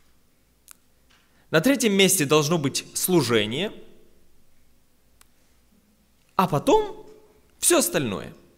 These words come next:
Ну, так меня учили.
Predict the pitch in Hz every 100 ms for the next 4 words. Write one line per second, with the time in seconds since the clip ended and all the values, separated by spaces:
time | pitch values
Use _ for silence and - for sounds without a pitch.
0 | _ _ _ _ _ _ _ _ _ _
1 | _ _ 226 214 - - - - - 170
2 | 156 143 127 120 - 110